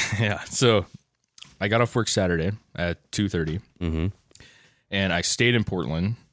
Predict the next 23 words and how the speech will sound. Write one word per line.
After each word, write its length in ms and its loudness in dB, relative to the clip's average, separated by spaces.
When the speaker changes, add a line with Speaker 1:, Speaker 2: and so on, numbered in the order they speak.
Speaker 1:
and 480 0
Chris, 480 0
Ashley, 580 -4
<clears throat> 180 -12
and 400 4
Jill 320 0
met 200 -2
me 260 -2
at 260 -4
work. 340 -8
Speaker 2:
As 180 -2
did 100 4
I. 200 2
Speaker 1:
Oh, 180 -4
yeah, 140 -10
you 180 -10
were 80 -14
there. 160 -14
<laughs> 20 -10
Jesus. 680 -2
Speaker 2:
<laughs> 380 -6
Speaker 1:
And 160 -2
Greg. 300 -4